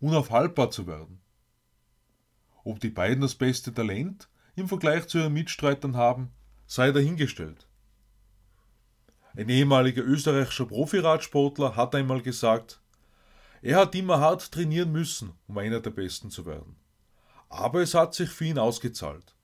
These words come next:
weil er in seiner Karriere dann viele Rennen gewonnen hat und länger erfolgreich war als viele seiner Radkollegen, die nur in ihren ersten Jahren viele Erfolge gefeiert hatten.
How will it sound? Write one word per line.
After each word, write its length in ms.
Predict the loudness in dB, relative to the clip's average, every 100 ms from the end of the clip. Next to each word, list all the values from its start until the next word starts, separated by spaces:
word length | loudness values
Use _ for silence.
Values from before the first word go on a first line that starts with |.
| _ _ _ _
weil 160 | -6 -4
er 260 | 0 0 0
in 220 | -4 -6
seiner 340 | -4 -4 -4
Karriere 520 | -2 -2 2 2 2
dann 320 | 0 -2 -4 -8
viele 420 | -8 -4 2 4
Rennen 280 | 4 0 -2
gewonnen 480 | -4 -4 -2 -2 0
hat 280 | 0 -2 _ _ _ -16
und 160 | -10 -2
länger 320 | 0 2 2
erfolgreich 720 | 2 0 -4 -4 -2 -2 0
war 280 | 0 0 -2 _ _ _ -6
als 200 | 0 0
viele 300 | 0 -4 -2
seiner 300 | 0 0 2
Radkollegen, 840 | 2 2 0 -8 -6 -6 -6 -8 -10 _ _ _ -4
die 60 |
nur 200 | 0 2
in 120 | 2 2
ihren 180 | 0
ersten 440 | 0 -2 -2 -2 2
Jahren 480 | 4 4 4 0 -10 _ _
viele 320 | -6 0 2
Erfolge 420 | 2 2 -2 -2
gefeiert 540 | -2 -2 0 0 -2 -6
hatten. 320 | -14 -16